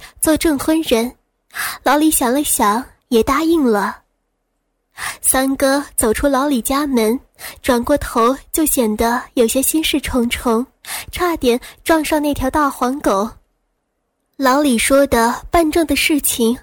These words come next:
的确是个事，更要紧的是马上要和谭咏梅说道好了。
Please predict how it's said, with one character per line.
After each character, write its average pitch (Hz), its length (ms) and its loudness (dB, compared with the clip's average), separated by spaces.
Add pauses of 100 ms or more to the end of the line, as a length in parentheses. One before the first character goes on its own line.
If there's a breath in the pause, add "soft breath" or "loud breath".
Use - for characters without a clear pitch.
(140)
的 240 160 2
确 - 180 -2
是 - 160 0
个 254 100 0
事， 220 380 -2 (560 loud breath)
更 285 200 2
要 269 200 2
紧 233 180 0
的 220 80 0
是 247 300 2 (300 loud breath)
马 233 200 0
上 262 360 0 (220 loud breath)
要 285 120 4
和 302 160 0
谭 285 220 0
咏 285 160 4
梅 214 120 2
说 320 220 0
道 320 180 0
好 - 300 -4
了。 196 300 -4